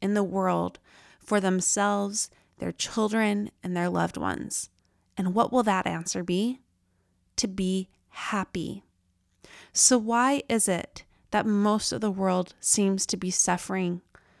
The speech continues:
seems to be seeking and seeking and seeking for that happiness and not finding it? Well,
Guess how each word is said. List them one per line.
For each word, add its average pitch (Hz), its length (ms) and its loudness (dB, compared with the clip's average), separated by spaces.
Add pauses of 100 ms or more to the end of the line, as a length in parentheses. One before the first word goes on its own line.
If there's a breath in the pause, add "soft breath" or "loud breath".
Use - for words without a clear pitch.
(180 soft breath)
seems 277 340 6
to 269 60 0
be 220 160 -2
seeking 269 840 4
and 190 160 0
seeking 208 540 0
and 180 180 -2
seeking 196 480 0
for - 140 -6
that 180 160 -4
happiness 208 840 0 (480 loud breath)
and 190 100 4
not 185 220 2
finding 175 380 0
it? - 260 -6 (1080 loud breath)
Well, 277 320 6